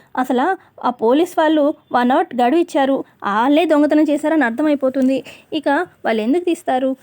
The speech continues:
ఎందుకు ఇస్తారు దొంగ-, దొంగతనం చేసి మరి?" అని చెప్పి అంటూ ఉంటే ఇక అప్పుడు సుధాకర్ అంటాడు, "కాస్త మీరందరూ ఆపుతారా? ఏంటి ఏదో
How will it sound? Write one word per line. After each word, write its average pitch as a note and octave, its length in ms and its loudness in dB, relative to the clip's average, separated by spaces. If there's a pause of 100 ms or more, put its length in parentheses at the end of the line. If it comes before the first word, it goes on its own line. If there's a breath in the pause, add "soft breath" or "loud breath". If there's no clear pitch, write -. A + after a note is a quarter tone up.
(140)
ఎందుకు C#4 260 0
ఇస్తారు C#4+ 400 -2
దొంగ-, B3 320 -2
దొంగతనం C#4 420 0
చేసి C4+ 220 0
మరి?" C4 240 -2
అని C#4 200 -2
చెప్పి B3+ 200 -4
అంటూ B3 280 -2
ఉంటే C4 260 2 (320 soft breath)
ఇక F4 120 -4
అప్పుడు D4 240 0
సుధాకర్ C4 420 -2
అంటాడు, C4 280 0 (240 soft breath)
"కాస్త C#4 240 -2
మీరందరూ C4 420 2
ఆపుతారా? B3+ 420 -2 (300 soft breath)
ఏంటి D4 280 0 (240 soft breath)
ఏదో C#4+ 200 2